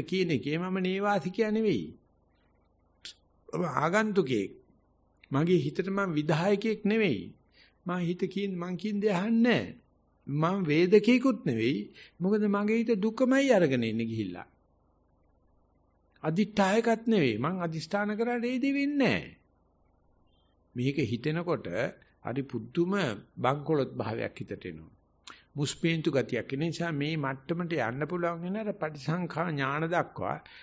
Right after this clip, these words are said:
භාවනා කරලා, කරලා, කරලා පුරුදු වෙච්ච කෙනෙකුට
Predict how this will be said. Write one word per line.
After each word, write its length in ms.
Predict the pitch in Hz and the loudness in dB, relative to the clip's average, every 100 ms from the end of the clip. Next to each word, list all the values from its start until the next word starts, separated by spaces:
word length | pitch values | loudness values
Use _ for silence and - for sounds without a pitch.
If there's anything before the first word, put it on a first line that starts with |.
| - - | -14 -6
භාවනා 420 | 120 151 151 143 | -4 -2 -4 -6
කරලා, 380 | - 127 139 147 | -4 -2 -2 -2
කරලා, 380 | 123 120 139 143 | -4 -4 -4 -4
කරලා 380 | 131 120 151 | -4 -2 -2
පුරුදු 320 | 151 139 127 147 | -2 -2 0 -2
වෙච්ච 200 | 135 156 | -2 -2
කෙනෙකුට 460 | 147 143 147 170 | 0 0 0 -4